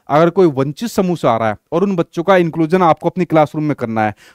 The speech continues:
तो क्या उसमें प्रॉब्लम बन जाती है, वो आपको बताना है, ठीक है?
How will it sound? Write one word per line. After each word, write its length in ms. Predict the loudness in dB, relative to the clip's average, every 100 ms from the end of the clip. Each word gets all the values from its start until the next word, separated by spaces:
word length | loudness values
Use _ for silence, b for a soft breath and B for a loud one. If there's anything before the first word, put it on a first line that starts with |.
| -8
तो 60 | -8
क्या 320 | 4 6 6
उसमें 320 | 4 -2 -4
प्रॉब्लम 420 | -2 0 2 2
बन 160 | 2 2
जाती 300 | 2 0 2
है, 40 |
वो 140 | 2 2
आपको 300 | 0 -2 -6
बताना 320 | -6 -8 -8
है, 100 | -8
ठीक 200 | -4
है? 80 | 0